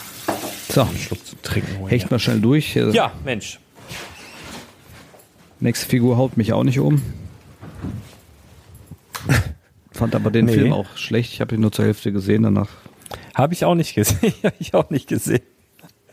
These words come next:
Speaker 2: Ich hab wirklich, ähm, hab wirklich so gut wie nichts, wirklich, also ich weiß schon alles ungefähr, was das ist und worum es da geht,
Speaker 1: Hab ich
Speaker 2: aber
Speaker 1: gar nicht
Speaker 2: ich hab
Speaker 1: gesehen,
Speaker 2: das
Speaker 1: kann auch
Speaker 2: wirklich alles
Speaker 1: sein.
Speaker 2: nicht
Speaker 1: Das
Speaker 2: gesehen.
Speaker 1: ist hier B-Max, ne?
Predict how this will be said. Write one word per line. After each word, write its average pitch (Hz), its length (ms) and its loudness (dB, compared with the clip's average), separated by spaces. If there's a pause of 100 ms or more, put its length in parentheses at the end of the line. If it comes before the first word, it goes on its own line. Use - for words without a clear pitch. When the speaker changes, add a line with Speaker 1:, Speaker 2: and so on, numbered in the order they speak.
(320)
Speaker 2:
Ich - 60 -2
hab 151 140 -2
wirklich, 165 440 2 (600)
ähm, 123 560 4 (180)
hab 151 120 -2 (180)
wirklich 175 440 2
so 139 120 2
gut 151 320 0
wie 143 300 4 (140)
nichts, 139 440 0
wirklich, 143 240 -2
also 123 160 2
ich 120 100 -4
weiß 156 280 2
schon 156 200 0
alles 147 380 0
ungefähr, 139 420 2
was 131 140 -2
das - 180 -4
ist 156 160 0
und 120 140 2
worum 120 160 2
es 117 120 0
da 110 100 0
geht, 120 180 0
Speaker 1:
Hab 104 80 2
ich 120 60 2
Speaker 2:
aber 120 100 2
Speaker 1:
gar 110 120 4
nicht 107 100 -2
Speaker 2:
ich - 60 -6
hab 113 80 -2
Speaker 1:
gesehen, 113 160 4
Speaker 2:
das 101 60 2
Speaker 1:
kann 107 140 -2
auch 104 60 2
Speaker 2:
wirklich 92 180 -2
alles 123 200 2
Speaker 1:
sein. 98 80 0
Speaker 2:
nicht - 200 -4
Speaker 1:
Das - 60 0
Speaker 2:
gesehen. 110 140 0
Speaker 1:
ist 110 60 -2
hier 113 180 2
B-Max, 113 680 2
ne? 165 160 4